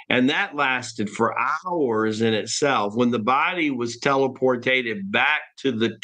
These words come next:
tomb, it was that sonic blast that actually blew the stone away from the tomb. I want everybody to think about, you know, putting a pressure in a bottle. Think of a cork, if you will.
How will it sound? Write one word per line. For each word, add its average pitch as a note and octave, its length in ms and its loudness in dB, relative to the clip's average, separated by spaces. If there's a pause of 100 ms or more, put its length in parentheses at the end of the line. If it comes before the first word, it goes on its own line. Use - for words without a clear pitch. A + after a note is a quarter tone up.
tomb, C#3 540 0 (580)
it - 200 2
was C#3+ 400 0 (280)
that E3 340 2 (200)
sonic D3 640 0
blast A#2 920 -2
that B2 240 0
actually B2+ 600 0
blew C#3+ 760 2
the A#2 160 0
stone A2+ 960 -2 (320)
away A#2+ 580 2
from B2+ 220 -2
the A#2 120 2
tomb. A2 260 0
I A2+ 80 2
want C#3 180 2
everybody C3 300 0
to A#2+ 120 -6
think C3+ 280 -2
about, A#2 380 0 (360)
you C3 120 2
know, - 80 2
putting D3 360 0
a A2 80 -6
pressure D3 800 0
in A#2+ 220 0
a A#2 60 0
bottle. A#2+ 640 0
Think C3 180 2
of A2+ 140 -6
a A2 80 -4 (160)
cork, D3+ 380 2 (420)
if C3 240 0
you C3 160 2
will. B2 460 0